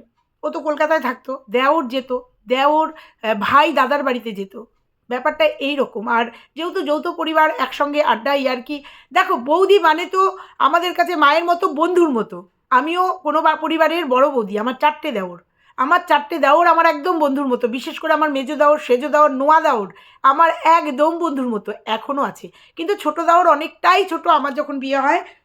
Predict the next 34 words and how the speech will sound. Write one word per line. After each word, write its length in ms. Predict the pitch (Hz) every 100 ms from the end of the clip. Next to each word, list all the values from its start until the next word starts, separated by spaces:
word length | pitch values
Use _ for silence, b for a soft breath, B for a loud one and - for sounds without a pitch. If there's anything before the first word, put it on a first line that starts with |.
| -
ছোটো 220 | 285 311
দেওর 220 | 320 349
অনেকটাই 580 | 339 285 294 285 302 311
ছোট 200 | - -
ছিল, 280 | 233 - - b b _
তাই 140 | 311
জন্য 160 | 370 392
ছোটো 260 | - 320 381
দেওরের 300 | 370 370 381
সাথে 300 | - 381 415
আমার 280 | 381 349 349 B B -
বন্ধুত্ব 480 | 262 403 427 440 339
না, 200 | 269 320 -
কিন্তু 360 | 330 302 370 392 B _
ভাই 260 | 247 285 349
বলে 200 | 330 269
ডাকি 240 | 240 233
আমি 140 | 226 220
সবাইকে। 460 | - 208 208 214 214 B B
কিন্তু 380 | 330 339 330 339 B _
আমার 240 | 254 311 330
এই 120 | 349
দেওরদের 420 | 277 277 277 320
সাথে 220 | - 320
কিন্তু 200 | 320 302
আমার 280 | 302 269 311
বন্ধুর 460 | 240 277 285 302 294
মতো 200 | 285 233
সম্পর্ক, 540 | 226 185 190 - 202 _ _ _ _ _
তো 60 | 285
সেটা 320 | - 294 349
হয়ই 220 | 330 339
তো 140 | 339
স্বাভাবিক। 500 | 339 302 330 277 214